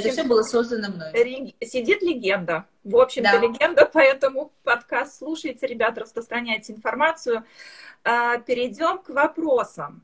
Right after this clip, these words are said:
Speaker 2: Да, у меня подписчики на-, написали несколько вопросов, их на самом деле очень много, поэтому я надеюсь, что мы у-, уложимся, а, в наш отведённый час. А, ваш любимый и важный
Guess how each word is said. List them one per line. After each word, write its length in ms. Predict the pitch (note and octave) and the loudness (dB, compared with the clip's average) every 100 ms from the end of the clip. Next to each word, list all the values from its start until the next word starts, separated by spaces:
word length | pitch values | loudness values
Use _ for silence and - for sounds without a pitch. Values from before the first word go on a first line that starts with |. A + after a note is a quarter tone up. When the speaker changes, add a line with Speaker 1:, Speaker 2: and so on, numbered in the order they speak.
| _ | _
Speaker 2:
Да, 320 | E3+ G#3+ D4+ C4 | -4 0 0 0
у 60 | |
меня 340 | A#3+ B3 D4 D4+ | -6 -6 -6 -6
подписчики 600 | A3 - D#4 - D4 C4+ | -8 -8 -10 -8 -12 -8
на-, 420 | A#3+ A#3 A#3 A#3+ A#3+ | -8 -4 -4 -4 -6
написали 640 | A3+ A#3 B3 - A#3+ A#3+ | -6 -6 -8 -4 -2 0
несколько 580 | A#3 A#3 - A#3+ A3+ G#3+ | -2 -6 -8 -8 -6 -4
вопросов, 520 | G#3+ B3 E4+ F#4+ - | -4 -4 -4 -4 -6
их 180 | A3 G#3+ | -8 -8
на 120 | A#3 A#3 | -10 -8
самом 240 | G#3+ A3 | -8 -6
деле 240 | A3 G#3 | -6 -6
очень 240 | G#3+ - A#3+ | -8 -8 -4
много, 260 | C#4+ E4+ | -4 -4
поэтому 320 | D4 A3+ A3+ A3 | -6 -10 -8 -8
я 100 | A#3+ | -6
надеюсь, 320 | A3+ A#3 - | -4 -6 -8
что 140 | - | -10
мы 140 | A#2+ G#3 F#3+ | -10 -8 -6
у-, 300 | G3 G#3+ G3+ | -4 -2 -2
уложимся, 800 | - G#3 G#3+ A3+ G#3+ G3+ - G3+ F#3 F#3 F3 G3 | -4 -8 -4 -4 -6 -12 -6 -4 -2 -4 -6 -6
а, 40 | |
в 60 | G3 | -6
наш 240 | G#3+ G#3 G3 | -6 -6 -8
отведённый 580 | G3 G3+ G#3+ G#3 G#3 | -10 -14 -12 -12 -12
час. 400 | G#3 D4 E4 - _ _ - - - - _ - | -8 -4 -4 -4 _ _ -20 -20 -20 -20 _ -2
А, 500 | A3+ A#3+ B3 B3 A#3+ - | 0 2 2 0 0 -4
ваш 400 | A3+ C#4 F4 D#4 | 0 0 0 -8
любимый 560 | C4+ A#3 D4+ F#4 F4 | -10 -8 -8 -8 -8
и 120 | F3+ G3+ | -8 -4
важный 500 | A3 A#3 D4+ C4 | 2 4 2 0